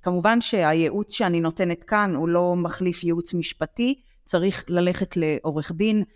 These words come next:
בכל מקרה לגופו, לשמוע מה ש-, אה, מה שהעורך דין מציע בהתאם לחובות. מצד שני, אני רוצה לספר לכם שקורה שמגיעים אליי, אה, אנשים, לקוחות,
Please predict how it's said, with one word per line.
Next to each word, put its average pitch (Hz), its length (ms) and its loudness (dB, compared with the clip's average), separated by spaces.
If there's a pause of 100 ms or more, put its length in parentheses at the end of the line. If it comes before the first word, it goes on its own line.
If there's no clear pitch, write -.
(180)
בכל 196 240 0
מקרה 180 300 2
לגופו, 175 500 0
לשמוע 185 540 0
מה 165 260 0
ש-, - 180 -4 (1160)
אה, 156 140 -2
מה 180 140 2
שהעורך 170 400 -2
דין 175 220 2
מציע 220 320 2
בהתאם 165 380 0
לחובות. 139 680 -2 (480)
מצד 233 300 0
שני, 311 240 4
אני 247 100 4
רוצה 190 260 2
לספר 233 440 0
לכם 196 380 -2
שקורה 165 880 0
שמגיעים 180 520 2
אליי, 175 360 2
אה, 151 200 0 (300)
אנשים, 160 580 2
לקוחות, 160 680 -2